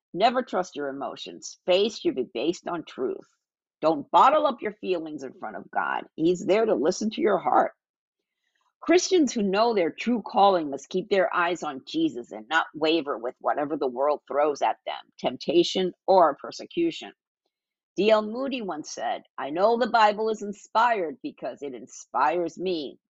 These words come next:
So studying the Bible puts a fire in your heart. The good news of salvation begins with bad news.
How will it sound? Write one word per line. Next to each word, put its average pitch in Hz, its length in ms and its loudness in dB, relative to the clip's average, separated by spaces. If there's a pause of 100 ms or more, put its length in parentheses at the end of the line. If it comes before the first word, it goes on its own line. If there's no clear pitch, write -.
(160)
So - 180 -16
studying 220 720 0
the 170 80 2
Bible 156 420 2
puts - 240 -16
a 135 80 -12 (160)
fire 151 400 4
in 139 100 -16
your 120 180 -18
heart. - 520 -12 (1600)
The 175 100 -10
good 277 200 -6
news 277 280 -6
of 226 100 -6
salvation 185 720 -2
begins 156 380 -2
with 156 200 -4
bad 127 300 0
news. - 500 -16